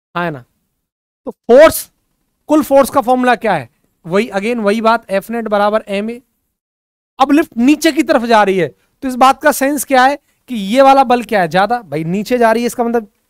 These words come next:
ये वाला बल ज्यादा होगा, एमजी, और एन क्या होगा? कम। तो एफ नेट कैसे निकाला जाएगा? ज्यादा में से कम को माइनस कर दो, ये एम ए।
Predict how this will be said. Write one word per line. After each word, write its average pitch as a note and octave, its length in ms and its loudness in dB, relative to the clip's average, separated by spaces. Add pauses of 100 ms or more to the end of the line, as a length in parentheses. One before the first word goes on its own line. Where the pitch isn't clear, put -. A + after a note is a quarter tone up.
(120)
ये F#3 200 -2
वाला A#3+ 180 4
बल A#3 180 -2
ज्यादा A#3+ 240 2
होगा, A#3 200 0
एमजी, A#3 380 -4 (280)
और G3 140 -14
एन B3 240 -4
क्या A#3+ 140 0
होगा? G3+ 180 4
कम। A#3 240 -6 (380)
तो - 60 -20
एफ G3 220 -4
नेट B3+ 160 -4
कैसे A#3+ 240 -6
निकाला A3+ 300 0
जाएगा? A3 240 -2
ज्यादा F#3 480 -2
में G3+ 140 -2
से A#3 160 -8
कम E3+ 220 -8
को F#3+ 140 -6
माइनस C4 340 -6
कर G#3 160 -8
दो, G3 200 -14 (360)
ये - 120 -18
एम F#3 220 -6
ए। G#3 180 -12